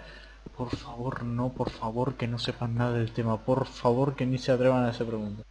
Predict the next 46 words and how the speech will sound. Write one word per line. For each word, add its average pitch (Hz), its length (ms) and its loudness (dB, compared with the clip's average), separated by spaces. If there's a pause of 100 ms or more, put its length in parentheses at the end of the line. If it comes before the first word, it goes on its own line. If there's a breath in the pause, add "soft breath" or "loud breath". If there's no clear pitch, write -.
(360 loud breath)
Los 113 100 -6
tipos 147 280 4
se 123 120 -2
quedaban 120 380 2
callados, 104 480 -2
¿viste? 117 360 0 (500 loud breath)
Y 156 80 12
me 151 140 12
ponía 175 300 12
más 180 140 12
nervioso, 147 460 12
porque 123 320 6
que 143 80 6
un 170 160 8
profesor 147 500 10
te, 135 140 8
te 135 120 6
quede 151 220 8
callado 135 480 8
en 131 100 4
un 143 140 4
oral, 147 380 10 (600 loud breath)
es 135 100 10
de 139 120 8
miedo, 117 280 8
vale, 104 280 8
y - 20 0
le 110 100 2
puedo 127 200 0
meter 120 380 4
otro 113 260 2
de 107 60 2
aumentar. 104 420 -4 (180)
Pero 117 160 2
vamos 127 260 0
a 120 40 -2
sacarlo 139 440 0
y 123 60 -2
vamos 117 240 -2
a 117 40 0
hacer 110 220 -2
golems 117 380 0
para 104 420 4
despedir 104 380 0
el 101 60 -2
episodio. - 400 -8